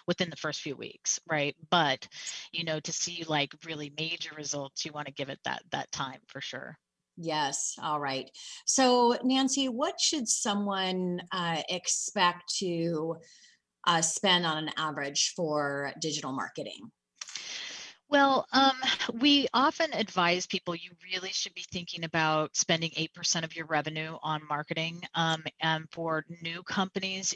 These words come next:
Speaker 1: you should be looking at ten to twelve percent, uh, when you're starting off.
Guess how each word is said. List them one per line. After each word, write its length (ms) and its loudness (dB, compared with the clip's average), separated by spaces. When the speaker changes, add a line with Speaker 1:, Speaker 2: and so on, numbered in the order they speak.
Speaker 1:
you 240 -16
should 260 -4
be 100 -4
looking 380 -4
at 160 -2
ten 220 -6
to 100 -10
twelve 380 -2
percent, 600 -4
uh, 240 2
when 240 -10
you're 100 -10
starting 480 -4
off. 400 -6